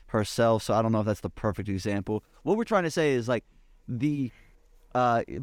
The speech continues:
build the creative muscle first, like, figure out who you wanna be, and then, like, a lot of those stuff that the content creator gurus teach around, like, timing, hashtags,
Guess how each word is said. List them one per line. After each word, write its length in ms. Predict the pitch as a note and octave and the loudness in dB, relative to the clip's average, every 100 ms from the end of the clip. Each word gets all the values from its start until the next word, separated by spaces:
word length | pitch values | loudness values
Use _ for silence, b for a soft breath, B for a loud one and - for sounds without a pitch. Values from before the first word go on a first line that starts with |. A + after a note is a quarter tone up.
| A#2+ | 0
build 180 | F#3+ | 0
the 80 | G#3 | 0
creative 460 | D#3 E3+ D#3+ D3+ A2+ | -4 -2 0 0 0
muscle 340 | A#2 B2+ G#2+ | 0 0 -2
first, 400 | F2+ - G#2+ - | -6 0 0 0
like, 120 | A#2 | -4
figure 260 | - E3 D#3+ | -2 -2 2
out 140 | D3 B2 | 0 0
who 100 | C#3+ | -2
you 140 | C#3 | 0
wanna 180 | B2+ A#2+ | 0 0
be, 220 | A#2+ B2 | 0 -2
and 200 | B2+ A#2+ | 0 0
then, 220 | B2+ C#3+ | 0 2
like, 140 | C#3 B2+ | 0 0
a 60 | |
lot 200 | B2 C3 | 2 2
of 80 | E3+ | 2
those 160 | D3+ - | 0 0
stuff 240 | C3+ C3+ | -2 -2
that 180 | B2 A2+ A2 | -2 -4 -2
the 220 | A2+ G2+ | -2 -2
content 440 | - C#3 B2+ C#3+ A#2+ | -2 -2 0 -2 -2
creator 300 | C3 A#2+ A2 | 0 0 0
gurus 540 | G2+ A#2+ A2+ A#2 G2+ - | -2 0 2 0 0 -4
teach 440 | - D3 - - - _ - _ _ _ - | -4 -4 -6 -14 -18 _ -20 _ _ _ -6
around, 340 | C3 A#2 A2 A2 | 0 2 2 2
like, 160 | G2+ - | 0 -2
timing, 480 | C#3 B2+ B2 B2 A#2+ | 0 2 2 2 0
hashtags, 560 | C3 B2 - B2 A#2+ | 0 -2 -2 -2 -2